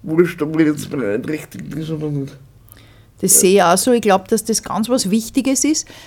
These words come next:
Speaker 2: wenn wir, das ist ja bei uns nicht so weit verbreitet, äh, diese, äh, diese Wertschätzung der eigenen Erfahrung als Grundlage,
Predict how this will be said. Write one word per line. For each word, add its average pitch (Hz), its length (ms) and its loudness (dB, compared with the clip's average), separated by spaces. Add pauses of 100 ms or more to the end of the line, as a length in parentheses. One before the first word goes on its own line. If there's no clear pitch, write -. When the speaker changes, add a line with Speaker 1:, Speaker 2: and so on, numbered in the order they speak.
(100)
Speaker 2:
wenn 190 400 2
wir, 247 280 2
das 208 260 -2
ist 240 120 0
ja 247 100 2
bei 233 180 2
uns 226 320 -2
nicht 220 200 0
so 214 160 2
weit 165 200 2
verbreitet, 151 760 -2 (320)
äh, 196 100 2
diese, 214 320 2
äh, - 960 -2
diese 190 540 2 (400)
Wertschätzung 180 1120 0 (320)
der - 140 -4
eigenen 214 500 -2
Erfahrung 190 760 -6 (460)
als - 320 -2
Grundlage, 247 1080 0